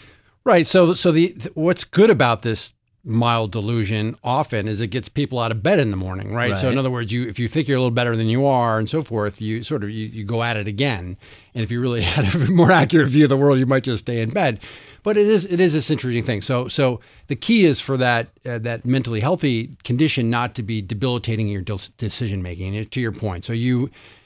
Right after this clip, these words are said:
Speaker 1: in the world of investing, you do have to have an accurate map. You have to have a, you have to have a good belief updating system. You have to be actively open-minded. You have to consider different points of view. And all those things take a lot of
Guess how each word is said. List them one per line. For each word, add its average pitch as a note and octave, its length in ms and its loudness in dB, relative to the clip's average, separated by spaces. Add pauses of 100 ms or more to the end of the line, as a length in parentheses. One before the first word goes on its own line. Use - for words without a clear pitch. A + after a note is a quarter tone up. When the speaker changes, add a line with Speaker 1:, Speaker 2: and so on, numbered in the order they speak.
Speaker 1:
in B2 140 0
the C3 60 2
world E3 200 6
of D3+ 100 4
investing, A2+ 840 0
you A2 180 -4
do A2 220 0
have B2+ 180 0
to A2 80 -4
have G2 140 -4
an F#2+ 60 -4
accurate G2 360 -6
map. F#2+ 320 -8
You G2+ 120 -4
have A2 160 -4
to G#2+ 80 -4
have G#2 120 -2
a, F#2+ 180 -8
you A2+ 100 -4
have G2 100 -6
to G2+ 60 -8
have F#2 140 -10
a G#2 80 -8
good B2 300 -2
belief A2+ 360 -4
updating G#2 500 -6
system. G2 560 -6 (320)
You A2 80 -6
have F#2 80 -6
to G#2 80 -12
be G2+ 200 -10
actively A2 500 -4
open-minded. G2 640 -6
You G#2+ 80 -4
have G2 100 -8
to G2+ 80 -12
consider G#2+ 400 -6
different F#2+ 320 -10
points G#2 260 -8
of G2 80 -10
view. A#2+ 420 0 (440)
And B2+ 340 0
all F3+ 200 4
those E3+ 280 2
things C3 240 -2
take A#2+ 220 -6
a A2 40 -4
lot G#2+ 380 -2
of G#2+ 360 -8